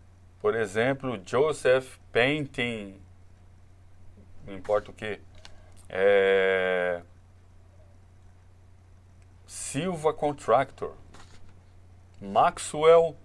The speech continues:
Painting. Cl-, Joseph Cleaning Service, coisas do tipo. Mas também, para ganhar uma relevância e para uma estratégia mais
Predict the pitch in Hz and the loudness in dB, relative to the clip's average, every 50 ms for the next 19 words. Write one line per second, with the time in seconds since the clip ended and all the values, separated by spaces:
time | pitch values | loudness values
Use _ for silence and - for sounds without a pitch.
0 | - - - - - - - 107 117 139 151 139 - - 95 87 78 - - - | -20 -20 -20 -20 -12 -2 2 4 4 4 2 -2 -4 -6 -10 -10 -10 -16 -20 -20
1 | - - - - - - - - - - - - - - - - - - - - | -20 -20 -20 -18 -18 -18 -18 -18 -18 -18 -18 -18 -18 -20 -20 -20 -20 -20 -20 -20
2 | - - - - - - - - - - - - - - - - 143 147 - - | -20 -20 -20 -20 -20 -20 -20 -18 -20 -20 -18 -18 -20 -12 -2 -2 -2 -2 -2 -12
3 | - - - - - - - - - - - - - - - - - - - - | -20 -20 -20 -20 -20 -20 -20 -20 -20 -20 -20 -20 -20 -20 -20 -20 -20 -20 -20 -20
4 | - - - - - - - - - 95 92 110 131 156 180 160 156 170 170 170 | -20 -20 -20 -20 -20 -20 -20 -20 -20 -8 2 6 6 6 6 6 4 2 2 2
5 | - - - - 127 143 160 165 160 165 151 - - - 117 123 135 127 110 98 | -2 -14 -8 -4 -4 -2 -2 -4 -6 -8 -8 -8 0 6 6 6 6 6 2 0
6 | 87 - - - - - 139 170 185 190 160 160 156 151 156 156 - - - 90 | -8 -8 -10 -10 -4 -2 0 2 2 0 0 -2 -6 -6 -8 -14 -14 -14 -14 -14
7 | - - - - - - - - - - - - - - - - - 127 139 160 | -14 -14 -18 -20 -20 -20 -20 -18 -18 -20 -20 -20 -20 -20 -20 -14 -10 -6 -4 0
8 | 170 180 170 160 160 160 160 165 180 196 208 220 - - - - - - - - | 4 8 10 10 10 10 10 6 4 2 0 -4 -6 -10 -10 -10 -10 -12 -16 -20
9 | - - - - - - - - - - - - - - - - - - - - | -20 -20 -20 -20 -20 -20 -20 -20 -20 -20 -20 -20 -20 -20 -20 -20 -20 -20 -12 -2
10 | - 180 190 220 214 165 156 147 143 139 139 139 143 147 156 170 208 - - - | 4 6 6 6 6 6 6 6 8 6 4 4 2 0 -2 -4 -8 -12 -18 -20
11 | - - - - - - - - - - - - - - - - - - - 139 | -20 -20 -20 -20 -20 -20 -20 -20 -20 -20 -20 -20 -20 -20 -20 -10 2 8 8 10
12 | 143 147 143 139 139 160 185 202 196 185 175 170 170 165 160 156 151 151 139 139 | 10 10 6 4 2 2 2 2 6 8 8 10 10 10 8 6 0 0 4 4
13 | 147 147 151 147 120 120 131 139 139 135 143 135 147 139 139 139 143 143 139 - | 6 6 6 4 4 4 2 2 2 0 0 6 8 8 8 8 4 2 0 0
14 | - - 156 143 139 135 - - 143 139 139 131 135 131 123 120 120 127 143 165 | 0 2 6 6 6 6 6 4 4 4 4 4 2 0 2 2 2 4 6 6
15 | 185 190 175 156 - - - - | 4 4 0 -6 -10 -14 -14 -16